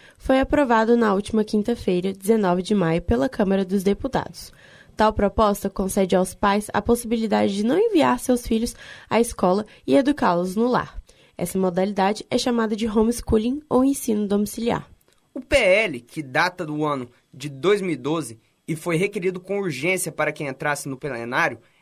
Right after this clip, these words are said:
Speaker 2: é parte da cláusula de costumes defendida por Jair Bolsonaro, do Partido Liberal. O S T F, Supremo Tribunal Federal, proibiu o homeschooling no país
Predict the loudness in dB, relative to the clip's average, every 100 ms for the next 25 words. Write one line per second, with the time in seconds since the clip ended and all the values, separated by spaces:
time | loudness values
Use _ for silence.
0 | _ -4 -2 0 -2 0 -2 -2 0 -2
1 | -2 -8 -8 -10 -8 -8 -4 -2 -2 -4
2 | -6 -6 -4 -2 0 0 0 -2 -2 2
3 | 0 0 _ -14 -6 -4 -4 -10 -8 -2
4 | 0 2 -2 -8 _ _ _ 0 0 0
5 | 2 0 -2 _ -16 -12 -8 -4 -4 -6
6 | -8 -6 -6 -6 -4 -2 -2 -6 _ _
7 | 0 2 2 -2 -4 -2 -2 -4 -4 -4
8 | -4 -6 -2 0 0 -4